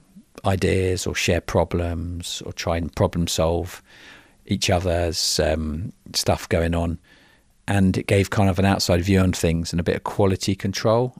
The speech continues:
and a safe space, really. So I have that, and there's loads of people, um, that I do that with now in high performance, quite a lot of the guys that I've, and, and women that I've interviewed.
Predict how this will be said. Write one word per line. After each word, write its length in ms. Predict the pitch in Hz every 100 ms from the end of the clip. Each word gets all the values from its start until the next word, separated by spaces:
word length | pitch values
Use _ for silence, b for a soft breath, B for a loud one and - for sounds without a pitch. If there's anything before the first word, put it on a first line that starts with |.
| -
and 520 | 98 90 90 87 87 -
a 60 | -
safe 260 | - 107
space, 480 | - - 117 127 -
really. 420 | 107 117 131 160 B B B B B
So 220 | - 107
I 80 | 104
have 180 | 147 107
that, 260 | 95 113 -
and 300 | 98 92 92
there's 180 | 101 107
loads 180 | 101
of 80 | 95
people, 480 | - 98 123 117 - -
um, 380 | 92 92 92
that 140 | 90 92
I 60 |
do 220 | 92 92 92
that 180 | 90
with 220 | 92 90 92
now 420 | 95 98 95 - B B B _ -
in 240 | 92 87
high 160 | - 95
performance, 800 | 98 - 104 104 107 - - - _ _ 101 -
quite 200 | - 85
a 40 |
lot 180 | 90 92
of 240 | 90 - -
the 80 |
guys 300 | 90 92 90
that 120 | - -
I've, 380 | 87 85 - -
and, 160 | 95
and 360 | - 90 90 87
women 260 | - 95 90
that 140 | 90
I've 140 | 76 85
interviewed. 560 | 95 - 101 92 95